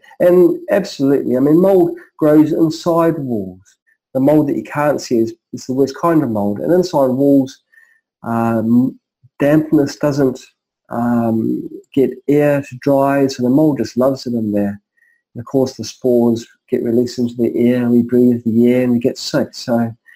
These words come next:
that's not a good thing. Now, when you treat yourself with other conditions with plasma, the mold in the walls is also getting treated. <laughs> And so, um, they become like a, what is it, collateral damage. That, that's a good collateral damage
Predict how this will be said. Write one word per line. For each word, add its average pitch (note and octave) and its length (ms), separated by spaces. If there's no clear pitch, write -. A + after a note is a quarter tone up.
that's E3 160
not D3 120
a A#2+ 60
good A2+ 200
thing. A#2 420
Now, B2+ 240
when D#3 120
you D#3 120
treat G3+ 300
yourself E3 360
with C3 180
other F3 180
conditions B2+ 580
with A2+ 180
plasma, A#2+ 520
the D#3+ 80
mold E3 460
in C#3+ 60
the C3 100
walls C#3 340
is B2+ 100
also E3+ 240
getting B2 300
treated. G#2 440
<laughs> - 80
And C3+ 220
so, C#3+ 680
um, B2 680
they C#3 220
become C3 400
like B2 200
a, A2+ 240
what B2 140
is A#2 120
it, A2 100
collateral B2 600
damage. A#2 640
That, C3+ 220
that's B2 240
a A#2 40
good A#2 280
collateral A2+ 500
damage G#2+ 520